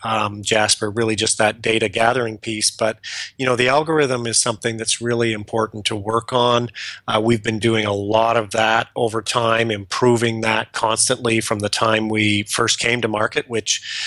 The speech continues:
was roughly a year ago. You know, we're, y-, you'll r-, recall we were s-, speaking with you. It was around November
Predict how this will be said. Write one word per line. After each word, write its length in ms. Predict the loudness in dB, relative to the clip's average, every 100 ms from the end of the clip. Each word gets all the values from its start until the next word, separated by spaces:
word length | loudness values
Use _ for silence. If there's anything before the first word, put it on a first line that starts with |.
| -8
was 480 | -4 -2 0 -2 -6 _ _ -18
roughly 480 | -2 -2 0 2 2
a 60 |
year 220 | 2 2 0
ago. 400 | 2 2 2 -2
You 140 | -2
know, 180 | 0 2
we're, 220 | 0 -2
y-, 240 | -6 -8 -8
you'll 260 | 0 2 2
r-, 60 | -2
recall 480 | -4 -2 2 2 4
we 120 | 2
were 200 | 0 -4 -8 -6
s-, 180 | -6 -4
speaking 420 | -4 0 2 2 -2
with 160 | -2
you. 220 | 2 4
It 80 | 4
was 160 | 2 -2
around 400 | 0 0 0 -2
November 600 | -4 0 0 4 2